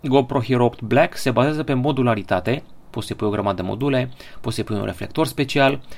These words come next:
poți să-i pui tot felul de atașamente, un display mode cu un ecran de unu virgulă nouă inch, un light mode cu reflector de două sute de lumen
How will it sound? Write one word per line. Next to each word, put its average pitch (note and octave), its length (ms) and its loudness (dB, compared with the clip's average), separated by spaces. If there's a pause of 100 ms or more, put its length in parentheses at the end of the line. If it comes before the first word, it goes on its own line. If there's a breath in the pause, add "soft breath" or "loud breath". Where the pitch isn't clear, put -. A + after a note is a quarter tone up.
(140 loud breath)
poți A#2 140 -4
să-i A#2 100 -4
pui A#2 80 0
tot A#2+ 140 -4
felul A2 160 0
de G#2 80 2
atașamente, B2 800 0 (480 loud breath)
un G#2+ 260 -2
display C#3+ 460 2
mode D3 300 4
cu - 120 -4
un A2 40 -2
ecran A2 220 -2
de G#2+ 60 0
unu G#2+ 140 0
virgulă G#2 260 -2
nouă A2 240 0
inch, D#3 180 -4
un G#2+ 120 -4
light C3 320 2
mode C3+ 300 0
cu - 80 -6
reflector A2 360 -2
de A2 60 0
două A2 180 0
sute A2 120 -6
de G#2+ 120 -4
lumen C3 400 0